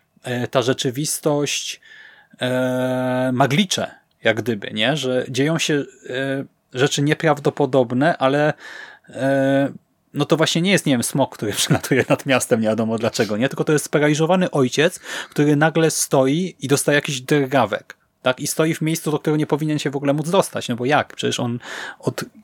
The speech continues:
iluś tam dni, tygodni, może miesięcy, może roku jest przywiązany do łóżka. E, i właśnie te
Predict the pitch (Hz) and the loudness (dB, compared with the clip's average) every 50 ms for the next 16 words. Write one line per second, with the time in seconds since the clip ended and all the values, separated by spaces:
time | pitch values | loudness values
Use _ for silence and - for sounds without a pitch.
0 | _ _ - 143 131 135 131 - - 131 127 127 123 123 117 117 123 135 135 - | _ _ -2 0 2 2 2 2 2 2 2 2 -2 -2 -4 -2 0 0 2 2
1 | 139 120 123 127 127 135 135 127 123 117 131 123 123 117 - 127 120 123 - - | 2 4 4 2 2 2 0 0 2 2 2 0 0 0 0 0 0 0 -2 -2
2 | 123 123 113 120 120 107 117 117 - - 131 156 180 - - - - - - - | -2 -2 0 0 2 2 2 2 4 2 2 0 0 -4 -10 -16 -18 -10 -2 2
3 | 127 131 143 - - _ _ _ _ _ _ - - 151 147 147 139 127 135 131 | 2 2 2 2 -2 _ _ _ _ _ _ -4 -2 2 4 4 4 4 4 4
4 | 143 139 170 185 208 180 135 - - - - - - - - - - - - - | 4 2 2 4 4 4 2 2 -2 -4 -6 -6 -8 -12 -18 -20 -20 -20 -20 -10
5 | - - 117 117 120 110 - _ 147 143 139 143 139 139 139 139 139 139 139 131 | -4 -2 -2 0 0 -2 -4 _ -4 -2 -2 0 0 0 0 0 0 0 0 0
6 | 143 135 - 160 143 - - 151 143 143 143 143 143 147 143 143 | -2 -2 -2 -2 -2 -2 0 0 2 2 2 2 2 0 0 -2